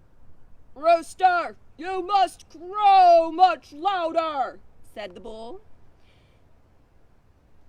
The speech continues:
The sun is ninety-three million miles away. How do you expect it to hear you? Very early the next morning, the young rooster flew up to the roof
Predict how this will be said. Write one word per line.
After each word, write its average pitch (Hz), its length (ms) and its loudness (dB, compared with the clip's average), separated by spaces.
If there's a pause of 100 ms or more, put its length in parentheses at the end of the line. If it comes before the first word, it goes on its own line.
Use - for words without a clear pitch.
(1400)
The 349 160 -2 (120)
sun 403 340 -4
is 359 240 -12
ninety-three 403 760 -10
million 392 440 -6
miles 381 420 0
away. 339 500 -6
How 403 360 -4
do 359 80 -6
you 370 140 -4
expect - 540 -8
it 381 160 -12
to 349 120 -6
hear 381 300 -6
you? 320 520 -10 (680)
Very 302 340 -12
early 214 280 -16
the 214 80 -16
next 202 280 -20
morning, 175 360 -20
the 185 80 -14
young 254 340 -14
rooster 214 400 -20
flew 269 400 -18
up 233 220 -20
to - 100 -20
the 220 100 -20
roof 185 240 -18